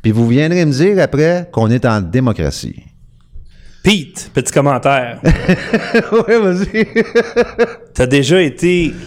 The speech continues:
Speaker 2: <coughs> arrêté par la police et tu as été impoli avec cette police. Parce qu'il voulait ton nom, puis toi, tu voulais pas y donner. Tu dis, «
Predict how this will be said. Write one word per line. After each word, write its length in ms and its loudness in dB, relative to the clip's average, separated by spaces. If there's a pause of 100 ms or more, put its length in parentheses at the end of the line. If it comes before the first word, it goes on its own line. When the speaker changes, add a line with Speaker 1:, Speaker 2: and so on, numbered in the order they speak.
(220)
Speaker 2:
<coughs> 460 -4
arrêté 520 2
par 200 0
la 140 2
police 840 -2 (880)
et 500 2
tu 320 -2
as 300 2
été 380 -4
impoli 720 0 (880)
avec 220 -8
cette 260 -4
police. 680 -2 (1700)
Parce 200 -2
qu'il 160 -4
voulait 300 2
ton 240 0
nom, 200 0
puis 120 -14
toi, 160 2
tu 140 -8
voulais 160 0
pas 140 2
y 60 0
donner. 400 0
Tu 160 -12
dis, « 520 -2